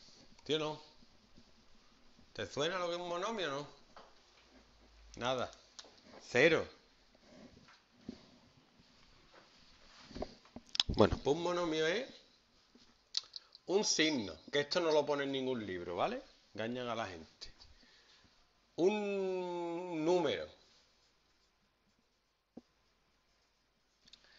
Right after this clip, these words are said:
Y una parte literal. Parte literal.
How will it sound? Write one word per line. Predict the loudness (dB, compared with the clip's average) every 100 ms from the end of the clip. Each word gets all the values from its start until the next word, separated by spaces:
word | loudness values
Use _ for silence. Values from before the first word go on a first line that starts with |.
| -20 -14 -2
Y |
una | 4 6
parte | 8 6 4 0
literal. | 2 -2 -2 -4 -10 -20 -20 _ _ _ _ _ _ _ _ _ -20 _ _ _ -20 _ _ _ _ _ _ _ _ _ _
Parte | -2 -2 -2 -4 -2
literal. | 2 6 8 8 8 6 4 -6